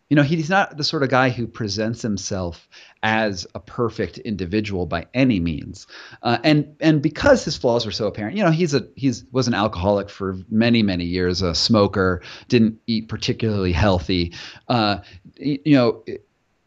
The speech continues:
it, because his flaws were so apparent, it actually made me feel that, that he might be a man that you could trust because, with his claims. Uh, and it's sort of a, a converse idea. Uh,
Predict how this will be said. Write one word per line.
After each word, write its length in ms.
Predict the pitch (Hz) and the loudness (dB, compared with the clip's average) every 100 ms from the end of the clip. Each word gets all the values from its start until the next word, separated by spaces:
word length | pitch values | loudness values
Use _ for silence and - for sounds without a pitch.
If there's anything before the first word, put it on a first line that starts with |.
| _ - | _ -8
it, 560 | 113 - - 117 - | -8 -10 -20 -20 -4
because 380 | - 165 277 262 | -2 2 2 2
his 140 | 208 - | 0 2
flaws 340 | 165 156 151 | 4 4 4
were 80 | 120 | -2
so 240 | - 139 | 0 0
apparent, 500 | 101 - 120 156 - | 0 -4 -4 -4 -6
it 100 | 180 | -2
actually 300 | 240 269 - | -2 0 2
made 280 | 131 131 139 | 4 6 4
me 180 | 123 107 | 2 -4
feel 680 | - - 131 113 87 82 - _ - | -8 -6 -2 -2 -4 -10 -16 _ -8
that, 380 | 113 101 - _ _ _ _ _ _ _ | -6 -4 -8 _ _ _ _ _ _ _
that 400 | - 135 139 135 - _ - | -8 -2 -2 -2 -8 _ -18
he 220 | 135 185 | -6 -2
might 240 | 170 165 165 | 2 4 4
be 140 | 165 | 4
a 20 | |
man 320 | 147 143 143 | 6 4 4
that 160 | 127 123 | 0 -2
you 140 | 135 | -2
could 180 | 131 160 | -2 -4
trust 640 | - - 247 98 - - - | -6 -2 0 0 -4 -8 -4
because, 400 | 135 160 110 139 | 0 2 2 2
with 220 | 127 113 | 0 0
his 180 | 120 - | -4 -4
claims. 800 | - 247 117 71 90 139 - - - 156 - | -4 -2 0 -2 -6 -6 -8 -10 -20 -20 -4
Uh, 220 | 135 135 156 | 2 2 4
and 140 | 156 | 4
it's 120 | 147 | 4
sort 120 | 220 | 4
of 60 | 151 | 4
a, 100 | 135 - | 0 -4
a 60 | 131 | -8
converse 460 | 131 131 117 110 | 0 2 2 0
idea. 380 | 113 151 117 92 - - - | 0 2 2 0 -10 -14 -4
Uh, 240 | 113 | -2